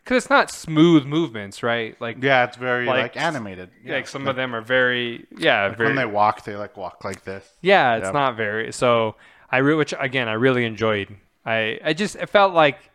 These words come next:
Speaker 1: again, it was m-, mimicking, uh, an adolescent being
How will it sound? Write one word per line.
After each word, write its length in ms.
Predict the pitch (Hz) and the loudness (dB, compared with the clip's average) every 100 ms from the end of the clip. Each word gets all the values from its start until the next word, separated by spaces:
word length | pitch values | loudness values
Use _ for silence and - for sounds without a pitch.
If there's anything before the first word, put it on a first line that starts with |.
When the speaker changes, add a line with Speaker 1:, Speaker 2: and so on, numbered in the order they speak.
| - | -16
Speaker 1:
again, 480 | 113 139 123 117 131 | -4 -2 -2 -8 -12
it 340 | 139 123 120 - _ - | -6 -4 -4 -8 _ -8
was 480 | 131 135 131 110 107 | 0 2 2 -2 -10
m-, 180 | 120 - | -16 -14
mimicking, 800 | 165 143 151 139 139 131 127 127 _ _ _ _ - | 0 2 2 0 -2 -2 -4 -10 _ _ _ _ -4
uh, 400 | 131 123 117 107 | 2 2 2 -2
an 100 | 110 | -4
adolescent 580 | 127 117 113 107 113 98 | -2 0 0 -4 -6 -4
being 280 | 113 110 | -4 -4